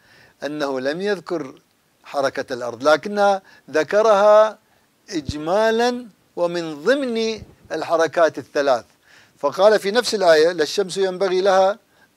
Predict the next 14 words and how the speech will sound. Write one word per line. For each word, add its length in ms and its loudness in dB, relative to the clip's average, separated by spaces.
أن 240 -4
تدرك 440 -4
القمر، 460 -6
ولا 180 -6
الليل 560 -2
سابق 360 2
النهار". 360 0
الليل 280 2
هو 120 4
شنو؟ 180 -2
هو 120 0
الذي 300 0
يعترض 400 -2
الأرض 340 -6